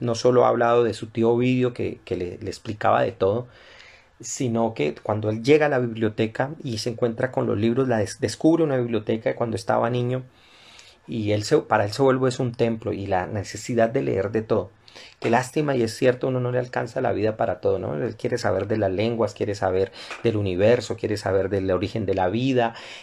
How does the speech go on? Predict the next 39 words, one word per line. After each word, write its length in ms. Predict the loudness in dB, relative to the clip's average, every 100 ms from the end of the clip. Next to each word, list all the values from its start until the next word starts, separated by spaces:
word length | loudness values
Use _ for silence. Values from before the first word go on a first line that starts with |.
| -4
quiere 220 | 2 4
saber 320 | 4 2 2 2
sobre 260 | 0 2
la 200 | 0 -2
química, 500 | -4 -2 0 0 -2
quiere 160 | -2 -2
saber 240 | 0 0
sobre 200 | 2 2
la 100 | 2
literatura, 720 | 2 0 -2 -4 -2 2 4
y 60 | 4
dentro 220 | 2 0
de 60 | 0
la 80 | 0
literatura, 720 | 0 -2 0 2 2 2 -2 2
N 300 | 4 6 4
temas, 420 | 6 4 4 -2
quiere 200 | -2 0
saber 200 | 0 0
sobre 220 | 0 0
el 80 | 0
origen 340 | 0 0 -2
de 140 | -2 -2
los 180 | -2 2
pueblos. 580 | 6 8 6 2 -4 -12 -20 -20 -20 -20 -16 0
Y 140 | 6
eso 160 | 6 6
es 80 | 2
fascinante 560 | 2 4 2 2 2
porque, 640 | 4 4 2 0 0 0 -2
mm, 600 | -4 -4 -2 -4 -6 -2
él 120 | 0
reconoce 580 | 2 2 2 2 2 2
el 80 | 2
mundo 600 | 4 4 4 2 -4 -2
en 120 | -2
el 140 | -2 -4
que 100 | -12
está 360 | -8 -6 -6